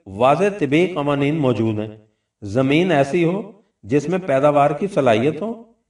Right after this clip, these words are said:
यानी वो जरखेज हो और उसमें कायदे के मुताबिक खेती की जाए, तो उससे फसल अच्छी पैदा होती है। इस सिलसिला में कुरान में है, "बलदुत तय्यबु यखरुज नबातहु बिइज़्नि रब्बिही।"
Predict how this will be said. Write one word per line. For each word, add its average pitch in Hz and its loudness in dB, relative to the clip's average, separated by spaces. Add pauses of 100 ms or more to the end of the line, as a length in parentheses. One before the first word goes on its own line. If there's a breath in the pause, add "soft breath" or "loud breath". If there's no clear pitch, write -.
(120)
यानी 139 0
वो 175 0
जरखेज 135 4
हो 101 -6 (600)
और 151 2
उसमें 160 -2
कायदे 147 4
के 185 -4
मुताबिक 160 0
खेती 143 0
की 160 -4
जाए, 120 2 (520)
तो 151 -4
उससे 147 -2
फसल 165 -2 (140)
अच्छी 180 0
पैदा 131 4
होती 95 -4
है। 95 -12 (580)
इस 214 -2
सिलसिला 160 2
में 151 0 (840)
कुरान 139 4
में 185 0
है, 165 -2
"बलदुत 160 2
तय्यबु 165 2 (420)
यखरुज 156 2 (300)
नबातहु 143 2 (120)
बिइज़्नि 143 2 (200)
रब्बिही।" 135 2